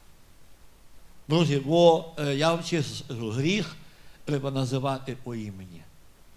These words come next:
І гріх треба зненавидити. Треба гріх від себе відштовхнути. Номер два. Можливо, ми сьогодні розглянемо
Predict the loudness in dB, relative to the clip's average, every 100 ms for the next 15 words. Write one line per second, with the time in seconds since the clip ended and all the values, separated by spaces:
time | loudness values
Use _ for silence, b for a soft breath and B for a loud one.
0 | -20 B B B 4 6 6 6 4 2
1 | 0 2 2 2 0 0 -2 -2 -4 -8
2 | -12 -14 -14 b b -2 0 2 2 2
3 | 0 0 -6 -6 -4 -4 -2 -6 -6 B
4 | B -6 -4 -2 -6 -4 -6 -4 -8 -10
5 | B B B 4 8 8 6 4 2 2
6 | -8 -18 -20 -20 -20 -20 -20 -20 -20 -20
7 | -14 -2 0 2 2 2 2 4 4 2
8 | -2 2 2 2